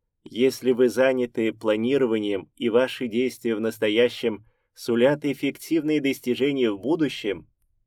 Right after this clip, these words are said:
это вовсе не беспокойство. Ваше поведение будет определяться беспокойством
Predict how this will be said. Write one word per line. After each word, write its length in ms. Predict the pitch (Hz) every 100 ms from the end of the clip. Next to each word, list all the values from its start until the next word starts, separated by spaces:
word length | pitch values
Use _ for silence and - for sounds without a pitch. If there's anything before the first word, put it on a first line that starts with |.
| _
это 280 | 110 113 117
вовсе 400 | 117 151 - 139
не 120 | 143
беспокойство. 880 | 147 147 156 151 143 110 - - - _ _ _ _ _ _ _ -
Ваше 480 | 82 110 120 -
поведение 800 | 117 110 101 95 143 135 98 - _ _ _ _
будет 400 | 110 190 208 196
определяться 760 | 190 180 156 160 175 185 180
беспокойством 1000 | 151 165 - 139 - 185 160 - 151 143